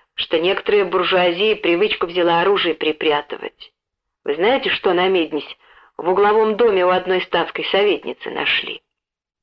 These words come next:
Лёньке течёт в уши мыльная вода.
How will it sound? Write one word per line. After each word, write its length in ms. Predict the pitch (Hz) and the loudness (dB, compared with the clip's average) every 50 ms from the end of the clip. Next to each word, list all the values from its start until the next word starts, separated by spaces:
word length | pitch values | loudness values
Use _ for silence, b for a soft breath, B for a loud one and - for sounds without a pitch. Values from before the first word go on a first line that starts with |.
| _ _ _ _ _ _ _ _ _ _ _ - | _ _ _ _ _ _ _ _ _ _ _ -6
Лёньке 480 | - 135 147 175 214 220 208 - 202 | -4 0 0 2 2 0 -2 -4 -6
течёт 480 | 190 - 170 160 - - 180 175 170 - | -6 -6 -6 -4 -2 0 0 0 -2 -2
в 160 | 135 135 147 | -6 -4 0
уши 340 | 180 226 233 226 - - 202 | 2 2 2 0 0 -2 -2
мыльная 540 | 185 160 165 170 180 175 170 170 165 160 156 | -2 0 0 0 0 -2 -2 -2 -2 -2 0
вода. 480 | 160 156 156 - 165 143 139 143 156 | 0 -2 -2 -2 -4 -4 -4 -4 -8